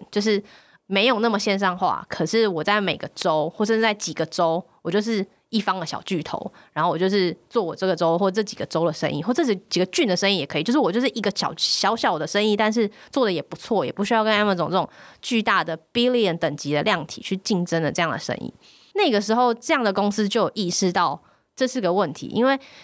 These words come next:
Amazon 他们从最一开始卖薄利多销，或是，好，不管有没有多销，从很薄的利润的书开始做起，他们一直把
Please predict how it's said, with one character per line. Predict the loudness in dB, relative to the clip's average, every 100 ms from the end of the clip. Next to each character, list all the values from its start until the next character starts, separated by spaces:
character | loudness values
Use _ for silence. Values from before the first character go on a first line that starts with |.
| -4
Amazon | 0 2 2 0 -2
他 | 0 0
们 | 0
从 | 0 -2 0
最 | 0 0
一 |
开 | 0 -2
始 | -2 -2
卖 | 0 0
薄 | 0 0
利 | 2 2
多 | 0 0
销， | 0 2 2 -2 -6 _ _ -4
或 | 0
是， | 2 0
好， | 0 -2
不 | 0
管 | 0
有 | 0
没 |
有 | 0
多 | 0
销， | 0 0
从 | -2 -4
很 | -2 -2 0
薄 | 0 0
的 | 2
利 | 2
润 | 2 2
的 | 0
书 | -4 -2 0
开 | 0 0
始 | 0
做 | 0 -2
起， | -2 -8 -10 -20 _
他 | -2
们 | -2
一 | 0 0
直 | 0
把 | -2 -4